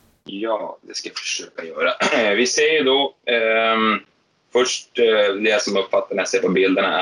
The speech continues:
är att vi har en, en, eh, krock,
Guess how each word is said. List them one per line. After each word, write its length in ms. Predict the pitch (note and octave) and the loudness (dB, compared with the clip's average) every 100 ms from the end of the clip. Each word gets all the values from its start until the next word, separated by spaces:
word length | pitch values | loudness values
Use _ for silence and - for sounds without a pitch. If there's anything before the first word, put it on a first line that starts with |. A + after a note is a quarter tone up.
| F2+ | 0
är 180 | E2+ - | 2 0
att 100 | - _ | -4 _
vi 120 | - | -6
har 240 | - F2+ F2 | 0 2 2
en, 260 | F2 E2 D#2 _ _ _ _ _ _ _ _ _ _ | 2 -2 -4 _ _ _ _ _ _ _ _ _ _
en, 380 | - F#2+ F2+ F2 | -2 0 0 0
eh, 320 | F2+ - - - | 0 0 -2 -2
krock, 340 | - B2 - | 2 2 2